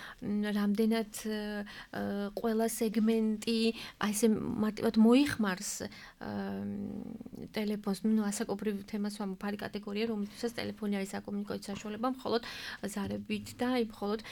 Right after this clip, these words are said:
მაგრამ, ა, ა, მე ვფიქრობ, <laughs> მონდომების შემთხვევაში ყველა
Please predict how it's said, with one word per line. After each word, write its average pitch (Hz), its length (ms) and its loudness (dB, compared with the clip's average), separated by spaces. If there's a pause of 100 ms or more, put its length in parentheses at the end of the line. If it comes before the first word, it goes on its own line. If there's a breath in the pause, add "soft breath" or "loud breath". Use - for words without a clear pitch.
(160 loud breath)
მაგრამ, 208 360 2 (180)
ა, - 220 -8
ა, - 160 -4 (140)
მე 208 220 2
ვფიქრობ, 269 580 -2 (180)
<laughs> - 180 -10
მონდომების 226 480 4
შემთხვევაში 226 560 -4
ყველა 202 340 2